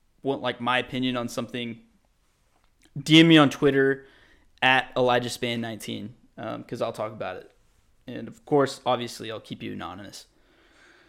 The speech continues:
But okay, here we go. Am I the asshole for bringing my own groceries on a weekend bike trip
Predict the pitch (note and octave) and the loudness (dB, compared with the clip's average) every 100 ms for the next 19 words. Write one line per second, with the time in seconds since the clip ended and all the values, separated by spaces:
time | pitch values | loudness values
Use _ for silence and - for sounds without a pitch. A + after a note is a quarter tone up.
0 | _ - F#3 G3+ F#3 D3 F#3 E3+ F#2+ - | _ -2 2 6 8 8 6 6 4 -4
1 | _ _ _ _ - _ - - - - | _ _ _ _ -20 _ -20 -20 -12 0
2 | C3+ F3+ G3+ F#3 D#3 D#3 - C#3 B2+ B2+ | 8 10 12 12 12 10 8 4 2 -2
3 | - C3+ C#3 E3 E3 D3 C3 C3+ C#3+ D3+ | -2 2 6 6 6 6 4 4 6 6
4 | C3 C3 B2+ - A#2+ A#2 - B2+ A#2+ C3+ | 6 4 4 0 -4 -4 -4 -2 0 -2
5 | C3+ C#3 B2 B2 B2+ - A#2 G#2+ - | 2 0 2 0 0 -4 -4 -6 -12